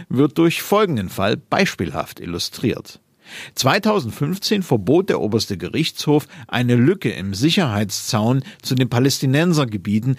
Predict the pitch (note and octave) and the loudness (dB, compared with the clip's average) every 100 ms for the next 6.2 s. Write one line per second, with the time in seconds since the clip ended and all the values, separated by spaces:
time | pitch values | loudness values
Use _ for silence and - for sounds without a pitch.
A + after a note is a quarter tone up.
0 | - - C3 D3+ C3 A2+ F2+ - G2+ F2+ | -6 -2 0 2 2 2 0 -2 -2 2
1 | C3 B2 A2 F2 D2+ F#2 - E3+ E3+ - | 2 2 0 0 -2 -4 -2 -2 -2 0
2 | F#3 F#3 - D#2 - - _ _ _ _ | 0 0 0 -6 -14 -20 _ _ _ _
3 | C#3+ C3+ A#2 - - G#3+ B3 G3+ F3 B3 | 4 4 4 -2 -2 0 2 0 0 0
4 | A3 G#3+ A3+ D#3+ E2 - A2 A2+ G#2+ G2+ | 0 2 0 0 -2 -4 -2 0 0 -2
5 | C3+ D#3+ F#3 E3+ B2 G#2+ A#2 D#3 - D3 | 0 0 2 2 0 0 0 0 0 0
6 | C3+ | 0